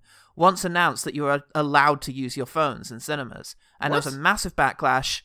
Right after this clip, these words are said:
Speaker 1: There was a massive backlash, and they, they rescinded. They took the rule away.
Speaker 2: Yeah.
Speaker 1: But the, my worry is that some cinemas are doing this more stealthily, that they think, "Well, look,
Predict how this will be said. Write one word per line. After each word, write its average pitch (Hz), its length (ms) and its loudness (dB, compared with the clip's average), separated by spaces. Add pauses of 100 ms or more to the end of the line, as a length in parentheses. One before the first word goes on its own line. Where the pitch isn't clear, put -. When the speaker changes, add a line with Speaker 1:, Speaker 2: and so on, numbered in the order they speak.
(100)
Speaker 1:
There 175 80 -4
was 156 40 -6
a 156 80 -4
massive 180 400 -2
backlash, 131 440 0
and 131 100 -10
they, 131 240 -6
they 135 160 -4
rescinded. 127 500 -8
They 117 100 -12
took 131 140 -10
the 123 80 -16
rule 117 200 -8
away. 82 260 -8 (160)
Speaker 2:
Yeah. 135 240 -10 (240)
Speaker 1:
But 185 240 6
the, 196 120 -4 (120)
my 214 240 4
worry 202 300 2
is 185 180 0
that - 140 -8
some 180 180 -2
cinemas 170 340 -4
are - 40 -12
doing 156 240 -6
this 151 160 -8
more 147 100 -4
stealthily, 190 720 -4 (260)
that 147 80 -14
they 156 140 -4
think, 160 340 -6
"Well, 160 100 -8
look, 156 380 -6